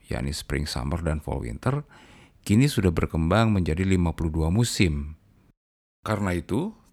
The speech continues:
tidak mengherankan bila hampir tiga per lima dari semua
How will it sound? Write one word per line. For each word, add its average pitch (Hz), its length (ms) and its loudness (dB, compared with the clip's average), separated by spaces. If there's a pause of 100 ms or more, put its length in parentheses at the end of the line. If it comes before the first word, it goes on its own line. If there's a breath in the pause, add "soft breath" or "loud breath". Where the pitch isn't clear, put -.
tidak 87 240 -2
mengherankan 107 720 -2
bila 90 240 0
hampir 120 400 -4
tiga 87 320 -4
per 90 240 -4
lima 98 240 -2
dari 80 240 -4
semua 80 320 -6